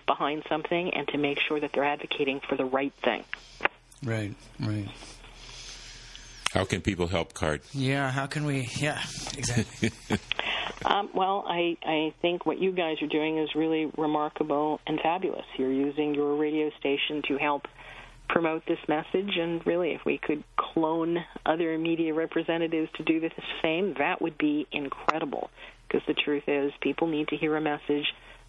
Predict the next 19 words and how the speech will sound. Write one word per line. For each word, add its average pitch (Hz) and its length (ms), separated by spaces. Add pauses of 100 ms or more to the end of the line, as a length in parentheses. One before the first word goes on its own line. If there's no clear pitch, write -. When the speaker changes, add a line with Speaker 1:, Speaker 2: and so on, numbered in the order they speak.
(120)
Speaker 1:
not 165 220
once, 156 280 (100)
not 139 180
twice, 135 400
but - 160
many 156 460
times 151 560
Speaker 3:
Yes. 64 260 (320)
Speaker 1:
before 151 380
they 143 200
even 156 320
begin 151 520 (120)
to 143 420
consider 143 440
it 127 160
something 143 380
that 135 320
is 139 260
actionable. 139 720